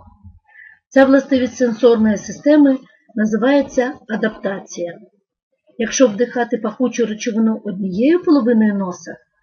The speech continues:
адаптація настає не тільки на цій стороні, а ще й на другій. Це свідчить про те, що адаптація виникає в центральних відділах нюхового аналізатору. Смакова сенсорна система —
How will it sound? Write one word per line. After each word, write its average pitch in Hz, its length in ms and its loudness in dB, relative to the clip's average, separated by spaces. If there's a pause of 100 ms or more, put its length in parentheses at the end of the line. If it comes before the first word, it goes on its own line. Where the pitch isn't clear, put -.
(140)
адаптація 247 680 -2
настає 196 580 -6 (320)
не 247 120 4
тільки 214 440 -4
на 269 140 2
цій 285 200 0
стороні, 196 560 -6 (380)
а - 20 -10
ще 180 180 -8
й 180 100 -4
на 190 120 -6
другій. 226 420 -4 (580)
Це 226 140 -4
свідчить 330 500 -4
про 262 120 2
те, 220 380 -2 (280)
що - 180 -2
адаптація 190 720 -2
виникає 269 520 2 (520)
в - 60 -20
центральних 214 880 0
відділах 202 680 -2 (360)
нюхового 226 1040 2 (200)
аналізатору. 180 1120 -6 (1700)
Смакова 226 540 0
сенсорна 202 500 -2
система — 185 640 -4